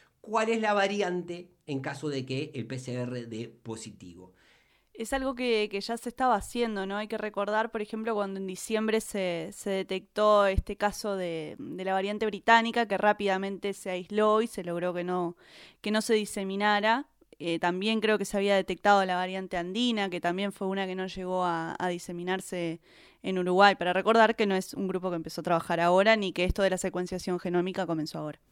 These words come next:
Speaker 1: Sí, ni que tampoco son un, un grupo de científicos que se instalan en el aeropuerto. Ellos vienen haciendo este trabajo, se realiza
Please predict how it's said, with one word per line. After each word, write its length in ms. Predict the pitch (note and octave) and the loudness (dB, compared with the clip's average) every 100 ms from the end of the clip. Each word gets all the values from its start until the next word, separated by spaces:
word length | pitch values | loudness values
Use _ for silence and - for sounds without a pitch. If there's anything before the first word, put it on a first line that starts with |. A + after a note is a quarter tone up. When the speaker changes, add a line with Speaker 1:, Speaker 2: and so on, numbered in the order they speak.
| _ - | _ -2
Speaker 1:
Sí, 280 | B3+ C4 D#3+ | 0 0 2
ni 180 | D#3 | 0
que 140 | E3+ F3 | 2 2
tampoco 420 | E3+ D#3 F#3+ G3 | 2 4 2 2
son 220 | - G3+ G3 F3 C3 - | 4 4 4 2 -2 -2
un, 180 | D#3 E3 | -2 2
un 100 | D#3 | 2
grupo 260 | D#3+ E3 F3 | 2 2 0
de 40 | |
científicos 460 | E3 D#3 F3 G3 D#3+ | 0 0 2 2 2
que 80 | |
se 80 | D#3 | 0
instalan 320 | C#3+ D#3+ D#3+ | -2 -2 0
en 80 | D3+ | 0
el 60 | C#3+ | 0
aeropuerto. 580 | C3 A#2 A#2+ D#3 C#3 C#3 | 0 0 4 4 4 -2
Ellos 180 | D3+ D#3+ | -2 -2
vienen 200 | D#3+ D3+ | -2 -2
haciendo 180 | F3 | -4
este 160 | C#3+ C#3 | -4 -6
trabajo, 500 | D3+ F#3+ B3 A#3+ A3+ | -4 0 2 4 2
se 180 | G#3+ C#3+ | 0 -2
realiza 540 | B2 D3+ G3+ G#3 F#3+ | -2 -4 -4 -2 -4